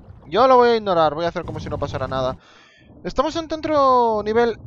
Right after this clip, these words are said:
eh, muy, muy, muy corto, creo, este. ¿Veinte minutos? ¿Treinta minutos? Como mucho. Y el próximo nivel también es cortísimo. Uno llamado Marcus Mansion.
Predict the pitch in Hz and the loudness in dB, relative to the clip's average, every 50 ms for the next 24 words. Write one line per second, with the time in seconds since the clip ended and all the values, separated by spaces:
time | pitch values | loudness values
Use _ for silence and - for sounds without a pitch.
0 | - - - - - 202 208 202 190 180 175 165 160 170 196 233 285 294 262 254 | -20 -20 -20 -6 -2 0 2 2 2 0 0 -2 -4 -4 -4 -4 -4 -4 -4 -4
1 | 262 285 277 254 220 220 240 247 233 170 185 220 247 240 - - 147 135 160 180 | -2 -2 -2 -4 -6 -6 -6 -8 -6 -2 0 0 0 0 -2 -4 -6 -4 -4 -4
2 | 196 175 151 156 180 190 - - - 156 170 - - - - - - - - - | -4 -2 -2 -4 -6 -6 -10 -12 -12 -14 -14 -14 -18 -20 -20 -20 -20 -20 -20 -20
3 | - - - - - - 196 220 233 233 277 262 269 269 285 294 - 294 294 285 | -20 -20 -20 -20 -8 -6 -4 -4 -4 -6 -10 -12 -12 -12 -12 -12 -12 -12 -14 -14
4 | - - - - - - - - - - - - - - 190 202 220 233 240 254 | -18 -20 -20 -20 -20 -20 -20 -20 -20 -20 -20 -20 -10 -4 -4 -4 -4 -2 -2 -4
5 | 240 233 226 233 254 262 - 277 254 - - 156 147 147 151 165 185 208 202 - | -4 -4 -4 -10 -10 -10 -10 -12 -10 -6 -4 -2 -2 0 -2 -2 -6 -6 -8 -8
6 | - 180 170 165 - - 330 339 - - - - - - - _ _ _ _ _ | -12 -12 -12 -14 -18 -16 -14 -14 -14 -14 -16 -20 -20 -20 -20 _ _ _ _ _
7 | - - - - - _ 175 190 175 - 190 208 - 262 269 277 247 233 233 269 | -20 -20 -20 -20 -10 _ 4 4 4 4 2 0 0 0 -4 -2 -2 0 0 -2
8 | 311 240 - 214 190 175 175 202 226 247 240 - - 240 240 - - 277 - - | 0 2 2 2 2 2 -2 -4 -4 -4 -4 -4 -4 -4 -4 -6 -10 -10 -10 -10
9 | 147 127 123 131 _ _ _ _ _ _ - _ _ _ _ _ _ _ _ - | -10 -14 -16 -18 _ _ _ _ _ _ -20 _ _ _ _ _ _ _ _ -6
10 | 180 202 202 208 208 220 214 214 208 220 214 - - 202 190 196 214 220 208 180 | -2 0 0 2 2 2 0 2 0 0 -2 0 -2 -4 -2 -2 -4 -4 -4 -6
11 | 156 - - 131 123 | -8 -10 -10 -10 -10